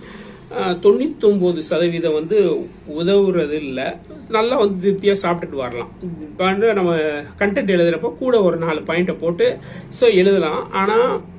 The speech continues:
அது வந்து ரிசல்ட்டை வந்து கொடுக்குமான்றதுல வந்து ரொம்ப டவுட்டு. ஒரு சில படங்களுக்கு வந்து சில ரிவ்யூக்கள் வந்து என்னன்னா இந்த ரிவ்யூவை பார்த்துட்டு போய் வந்து ஒரு நூறு பேர்,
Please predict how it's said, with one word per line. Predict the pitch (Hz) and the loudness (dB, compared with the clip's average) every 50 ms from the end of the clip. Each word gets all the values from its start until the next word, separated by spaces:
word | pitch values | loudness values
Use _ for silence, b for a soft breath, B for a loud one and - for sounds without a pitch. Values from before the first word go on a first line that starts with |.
| - - - | -18 -8 -2
அது | - 190 202 202 | 2 4 6 6
வந்து | 190 202 196 190 | 6 4 4 2
ரிசல்ட்டை | 190 196 196 - 233 226 190 185 202 196 | 2 2 2 2 2 0 0 0 0 2
வந்து | 175 175 175 185 180 208 214 208 202 208 202 202 - | 2 2 2 2 2 2 6 6 6 6 6 4 2
கொடுக்குமான்றதுல | 185 180 196 190 - 202 185 190 185 175 175 175 175 170 170 151 151 151 151 151 156 151 151 147 | 2 2 2 2 2 0 0 2 2 2 2 2 0 0 0 0 -2 -2 -2 -2 -4 -4 -4 -4
வந்து | 151 147 156 175 196 196 165 139 | -4 -4 -2 -2 0 0 0 -2
ரொம்ப | 135 139 160 175 175 185 | -2 -4 -2 0 0 0
டவுட்டு. | 170 151 135 139 135 135 - 147 - - B B B B B | 0 0 -2 -4 -4 -4 -6 -8 -8 -8 B B B B B
ஒரு | 165 175 214 254 277 277 | 4 4 4 4 4 0
சில | - - - 233 214 202 185 | -4 -4 -2 -2 0 0 0
படங்களுக்கு | 185 - 165 160 156 190 202 202 185 180 175 165 - - 160 156 | 0 -2 -4 -4 -2 0 0 2 2 0 0 -2 -4 -6 -6 -6
வந்து | 147 151 170 175 208 247 262 262 - - - - - - - - - - | -4 -4 -4 -2 -2 -4 -2 -2 -4 -4 -6 -8 -18 -20 -20 -18 -10 -6
சில | - - 233 240 233 214 190 | 0 2 4 6 6 4 4
ரிவ்யூக்கள் | 202 220 220 254 262 247 - - 202 180 | 2 0 0 0 -2 -2 0 2 2 2
வந்து | 170 175 175 170 180 202 190 | 4 4 2 2 2 2 2
என்னன்னா | 170 175 180 202 220 | 2 2 0 0 0
இந்த | 202 185 170 170 | 0 0 0 0
ரிவ்யூவை | 156 165 170 208 226 220 202 - - | 0 0 0 0 2 2 2 2 0
பார்த்துட்டு | 180 175 185 185 196 185 165 175 170 - | 0 0 0 0 0 -2 -2 -4 -4 -4
போய் | - 175 185 190 190 185 170 | -2 0 0 2 2 2 0
வந்து | 160 160 170 170 202 214 214 208 202 196 | 0 -2 -2 0 2 2 4 4 4 2
ஒரு | 190 180 170 170 165 160 160 160 156 147 - - - - - - - - - - - - - - - - | 2 0 0 0 0 0 0 0 0 0 -2 -8 -18 -20 -20 -20 -20 -20 -20 -20 -20 -20 -20 -20 -18 -8
நூறு | 208 185 185 185 175 175 170 | -2 2 4 4 4 4 2
பேர், | 170 180 185 185 - | 2 0 0 -2 -4